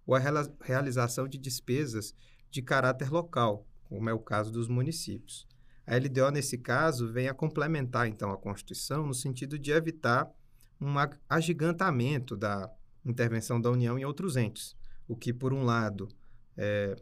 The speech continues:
em razão das restrições de ordem fiscal, poderiam concorrer com outras despesas da União. Então, você acaba reduzindo o esforço de priorização da União, com obras, por exemplo, com rodovias, ao intervir em uma rodovia estadual.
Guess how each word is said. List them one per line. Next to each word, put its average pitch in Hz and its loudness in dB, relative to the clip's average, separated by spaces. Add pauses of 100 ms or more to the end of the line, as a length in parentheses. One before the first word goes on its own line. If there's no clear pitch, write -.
em 120 -2
razão 113 2
das 113 2
restrições 117 -2
de 110 0
ordem 107 -2 (100)
fiscal, 117 -2 (260)
poderiam 120 2
concorrer 120 0
com 151 -4
outras 127 0
despesas 110 -4
da 101 0
União. 104 -2 (420)
Então, 101 -6 (340)
você 117 -4
acaba 104 -2 (360)
reduzindo 117 0
o 120 -2
esforço 117 -4
de 110 -6
priorização 110 -4
da 107 0
União, 104 -4
com 104 -4
obras, 120 -2
por - -12
exemplo, 113 -4
com 107 -8
rodovias, 107 -6 (260)
ao 107 -4
intervir 107 -4
em 110 -4
uma 110 -4
rodovia 104 -6
estadual. 117 -4